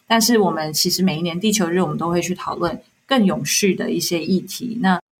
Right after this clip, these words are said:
你怎么样，不只是企业永续，甚至你的公司文化的永续、人才的永续，甚至是，呃，你的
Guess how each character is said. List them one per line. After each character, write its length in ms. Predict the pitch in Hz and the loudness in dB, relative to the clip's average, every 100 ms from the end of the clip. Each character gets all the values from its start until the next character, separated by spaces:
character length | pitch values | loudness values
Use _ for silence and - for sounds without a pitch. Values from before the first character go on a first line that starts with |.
| _ | _
你 120 | 190 | 0
怎 160 | 202 202 | 0 2
么 80 | 175 | 2
样， 280 | 208 190 190 | 2 2 0
不 160 | 320 | 0
只 200 | - 175 | 2 2
是 260 | 165 226 202 | 2 4 4
企 300 | 202 - 226 | 2 2 4
业 160 | 208 | 4
永 200 | 165 131 | 2 0
续， 440 | 135 - 185 160 - _ _ - | -2 0 0 -2 -8 _ _ -8
甚 220 | - 214 | 0 2
至 140 | 214 | 2
你 100 | 190 | 0
的 120 | 156 | -2
公 180 | 151 185 | 0 0
司 160 | 202 220 | 2 2
文 180 | 190 170 | 2 2
化 160 | 185 | 2
的 80 | 170 | 0
永 180 | 156 147 | -2 -4
续、 200 | - 180 | 0 0
人 180 | 160 180 | 0 -2
才 220 | 196 180 | 0 2
的 120 | 175 | 2
永 200 | 170 - | 0 -2
续， 340 | - - 165 - _ _ | -4 -2 -2 -4 _ _
甚 140 | 190 175 | -4 -2
至 200 | 180 175 | -2 -2
是， 380 | 185 175 165 - | 0 0 0 -4
呃， 340 | 156 147 147 147 | -4 -4 -4 -6
你 100 | - | -8
的 340 | 151 - 131 | -8 -8 -10